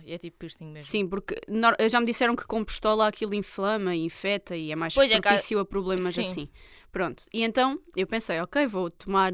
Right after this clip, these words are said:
Speaker 2: coragem, vou fazer, apesar de ser com uma agulha. E isto agora foi o quê?
Speaker 1: Desculpem, foi
Speaker 2: Ah.
Speaker 1: o telemóvel.
Speaker 2: Ah, e entretanto, eu já estava, tipo, toda entusiasmada para ir, já estava, tipo, mesmo para marcar,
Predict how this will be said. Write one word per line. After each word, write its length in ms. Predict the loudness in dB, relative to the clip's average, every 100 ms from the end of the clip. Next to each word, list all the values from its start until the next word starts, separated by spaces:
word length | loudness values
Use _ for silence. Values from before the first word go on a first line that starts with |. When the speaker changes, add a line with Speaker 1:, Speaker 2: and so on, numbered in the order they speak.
| -4
Speaker 2:
coragem, 500 | -4 2 4 4 0
vou 120 | -2
fazer, 400 | -6 -4 -4 -4 -8
apesar 260 | -12 -10 -6
de 80 |
ser 80 | -6
com 100 | -4
uma 160 | -2 -2
agulha. 280 | -2 -8 -12 _ _ -20 -20 -20 _ _ -10 -10 _ _ _ _ _ _ -6
E 100 | -4
isto 160 | -2
agora 180 | 0 0
foi 140 | -2 -2
o 20 |
quê? 80 | -2
Speaker 1:
Desculpem, 380 | -2 -2 -6
foi 140 | 0 2
Speaker 2:
Ah. 80 | 2
Speaker 1:
o 40 |
telemóvel. 520 | 0 -6 -8 -10 -12 -16 2
Speaker 2:
Ah, 280 | 8 8 8 8
e 120 | 6
entretanto, 800 | 6 2 2 2 2 -4 -6 -8 _ _ -16 0
eu 340 | 4 4 2
já 140 | 0 0
estava, 240 | 0 0
tipo, 180 | -4 -4
toda 240 | -2 0
entusiasmada 640 | -2 0 2 2 4 2 2
para 160 | 2
ir, 140 | 2 2
já 100 | 0
estava, 240 | -2 -4
tipo, 200 | -6 -4
mesmo 240 | -4 -4
para 100 | -4
marcar, 480 | -2 -2 4 6 6